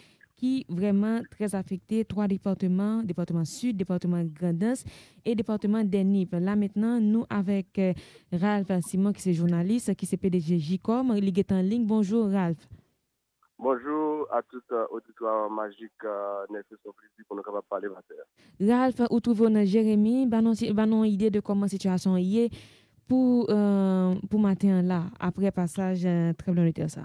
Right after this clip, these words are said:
Speaker 2: Bon, déjà que nous connaissons déjà tremblement de terre qui a ravagé le département de Grand Anse hier là, il y a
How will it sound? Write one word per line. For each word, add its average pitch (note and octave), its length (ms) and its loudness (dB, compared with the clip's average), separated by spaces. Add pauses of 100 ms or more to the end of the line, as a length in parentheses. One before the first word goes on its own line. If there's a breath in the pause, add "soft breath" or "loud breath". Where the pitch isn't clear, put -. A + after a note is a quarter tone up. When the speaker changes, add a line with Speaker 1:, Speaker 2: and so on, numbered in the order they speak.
(720)
Speaker 2:
Bon, G#2+ 100 -4
déjà D3 120 2
que D3+ 120 -6
nous C3+ 100 -6
connaissons B2 160 -8 (580)
déjà A2 280 -10
tremblement A2 280 -10
de G#2+ 80 -14
terre G#2+ 140 -12
qui - 200 -14
a G#2+ 40 -8
ravagé G2+ 380 -12
le G2+ 180 -16 (800)
département G2+ 320 -12
de G2 200 -16
Grand G2 200 -14
Anse G2 100 -14
hier G2 160 -14
là, A2+ 180 -2 (440)
il G#2+ 180 -10
y A2 80 -6
a G#2+ 420 -4